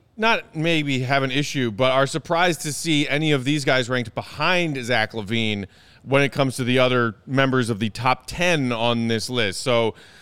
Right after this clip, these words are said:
Tyler Herro came in at number ten. Maybe there are some Heat fans who were interested in a Zach LaVine trade who were trying to make the argument that Tyler Herro is just as good or almost as good as Zach LaVine,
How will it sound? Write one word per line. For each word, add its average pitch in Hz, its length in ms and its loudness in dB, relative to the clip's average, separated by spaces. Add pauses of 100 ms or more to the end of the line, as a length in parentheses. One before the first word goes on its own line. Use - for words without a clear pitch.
(300)
Tyler 202 400 0
Herro 214 440 2
came 190 240 -2
in 175 80 2
at 165 100 2
number 151 220 0
ten. 160 560 0
Maybe 165 240 2
there 170 160 0
are 151 60 -2
some 160 240 -2
Heat 156 240 -6
fans 160 460 0
who 151 100 0
were 147 140 2
interested 139 340 -2
in 143 80 -2
a 131 60 -2
Zach 135 240 2
LaVine 135 320 0
trade 147 240 2
who 135 80 -2
were 127 100 -2
trying 135 220 2
to 127 40 0
make 123 180 0
the 120 100 0
argument 180 420 2
that 185 100 -10
Tyler 214 260 2
Herro 220 340 2
is 180 160 -2
just 208 260 0
as 190 120 -8
good 226 180 2
or 208 100 0
almost 214 260 2
as 208 120 -8
good 233 160 2
as 226 80 -4
Zach 233 180 2
LaVine, 240 380 0